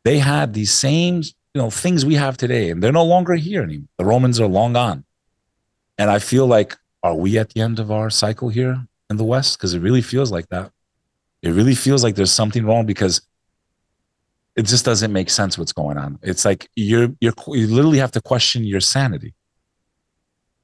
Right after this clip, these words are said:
There's definitely, I saw the Ice Spice. I've actually met her twice. I was in front of the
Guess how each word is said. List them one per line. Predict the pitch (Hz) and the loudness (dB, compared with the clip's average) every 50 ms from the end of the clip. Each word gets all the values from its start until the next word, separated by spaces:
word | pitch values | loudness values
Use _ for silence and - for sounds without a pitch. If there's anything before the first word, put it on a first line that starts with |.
| _ _ _ - | _ _ _ -2
There's | 180 175 143 - | 0 0 0 0
definitely, | - 170 170 160 - - 127 117 104 92 80 - _ _ - | 0 0 0 0 0 0 2 2 2 0 -2 -6 _ _ 0
I | 107 110 | 0 2
saw | - - - 151 147 131 113 98 85 | 2 2 4 4 6 6 4 2 0
the | 85 87 104 101 82 | -2 -2 0 0 2
Ice | 101 107 107 104 - | 2 2 2 2 2
Spice. | - - 90 90 - | 2 2 0 2 2
I've | 120 123 147 | 2 2 4
actually | 160 139 - - 127 110 101 104 104 - _ _ _ _ _ _ - | 2 2 2 0 0 0 0 -2 -4 -6 _ _ _ _ _ _ 0
met | 127 127 | 0 2
her | 110 113 98 | 2 0 0
twice. | - - - 123 104 90 98 101 - - - - - _ | -2 0 2 2 2 2 2 0 0 0 -2 -4 -6 _
I | 95 95 | -2 -2
was | 98 92 95 | 0 0 -2
in | 98 | -4
front | 95 - - 110 104 | -4 -2 0 0 0
of | 101 92 87 90 | 0 -2 -2 -2
the | 95 92 90 87 - | -2 -2 -2 -4 -6